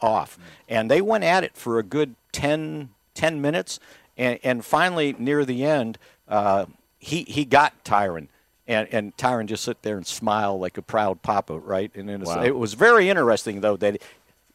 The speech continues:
Speaker 1: he pulled him aside and they actually worked on that.
Speaker 2: That's
Speaker 1: So
Speaker 2: an awesome note, because that also just tells me that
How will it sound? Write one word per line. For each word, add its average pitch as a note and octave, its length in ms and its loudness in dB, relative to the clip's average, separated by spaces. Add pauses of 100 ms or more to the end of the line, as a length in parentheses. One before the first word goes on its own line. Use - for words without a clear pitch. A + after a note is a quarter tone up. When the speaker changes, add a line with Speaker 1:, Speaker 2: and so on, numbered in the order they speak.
Speaker 1:
he A#2 140 -6
pulled E3 340 2
him C#3+ 140 -2
aside C3 500 2
and G#2 160 -4
they G#2 100 2
actually G#2+ 400 -4
worked G2+ 360 -6
on D#2 180 -6
that. C#2 240 -12
Speaker 2:
That's A#2+ 200 2
Speaker 1:
So F#2+ 100 2
Speaker 2:
an G2 240 -6
awesome G#2+ 440 4
note, A#2 240 8
because C3 360 4
that C3 180 6
also C3+ 480 10 (220)
just B2 200 2
tells C3 280 6
me B2+ 100 2
that A2+ 220 8